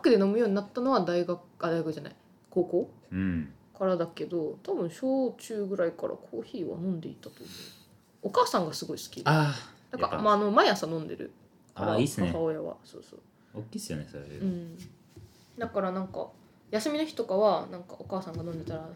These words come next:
Speaker 1: なんか、「ひかりちゃんも飲む？」みたいな。
Speaker 2: うん。
Speaker 1: 言ってくるから、あ、じゃあなんか飲もうかなみたいな。なんか、とりあえずお母さん飲んでみて、美味しかったら飲みなよみたいな感じでちょっと飲んで、あ、美味しい、飲むみたいな。ので、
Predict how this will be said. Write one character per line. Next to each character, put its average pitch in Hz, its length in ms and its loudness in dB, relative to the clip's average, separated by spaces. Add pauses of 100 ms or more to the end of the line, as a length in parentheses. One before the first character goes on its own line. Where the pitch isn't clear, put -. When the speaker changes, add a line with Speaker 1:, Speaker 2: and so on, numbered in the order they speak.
(400)
Speaker 1:
な 190 80 -8
ん - 20 -6
か、 - 220 -14
「ひ - 80 -20
か 269 80 0
り 269 60 0
ち - 40 -2
ゃ 277 40 0
ん 269 80 0
も 285 80 -2
飲 233 60 -2
む？」 170 120 -6
み 190 100 -8
た - 120 -18
い - 40 -14
な。 - 40 -8
Speaker 2:
う - 40 -2
ん。 85 500 2
Speaker 1:
言 71 80 -4
っ 69 40 -8
て - 60 -18
く - 100 -12
る - 60 -12
か - 120 -14
ら、 180 220 -6 (920)
あ、 247 40 -20
じ 392 100 -16
ゃ - 20 -10
あ - 0 -
な 381 60 -12
ん - 20 -16
か 214 60 -8
飲 202 140 -4
も 370 100 -6
う 359 40 -10
か 208 120 -6
な 220 220 -6
み 190 80 -10
た - 80 -16
い - 40 -20
な。 - 60 -20 (500)
な 202 60 -8
ん - 20 -12
か、 - 140 -10 (500)
と 277 60 -6
り 339 80 2
あ - 20 4
え - 20 2
ず - 80 2
お 196 80 2
母 349 140 2
さ 208 140 -2
ん 185 80 0
飲 214 60 0
ん 226 60 -2
で 170 80 0
み 160 100 -6
て、 - 100 -8
美 175 60 -2
味 208 80 0
し - 60 -10
か 214 100 -6
っ 208 60 -8
た 156 100 -12
ら 160 60 -10
飲 160 80 -6
み 160 80 -6
な 165 80 -6
よ - 120 -10
み 160 60 -18
た 160 100 -16
い - 20 -12
な 185 60 -16
感 190 140 -4
じ 226 80 -6
で 240 160 4
ち - 80 -10
ょ - 20 -6
っ - 40 -10
と 165 100 -14
飲 165 80 -8
ん 156 120 -12
で、 170 180 -8
あ、 269 140 -8 (500)
美 247 60 -4
味 262 60 0
し 269 280 -2
い、 - 80 -8
飲 233 80 -2
む 202 260 -2
み 160 80 -12
た - 100 -8
い - 40 -8
な。 - 80 -14 (840)
の - 100 0
で、 277 300 2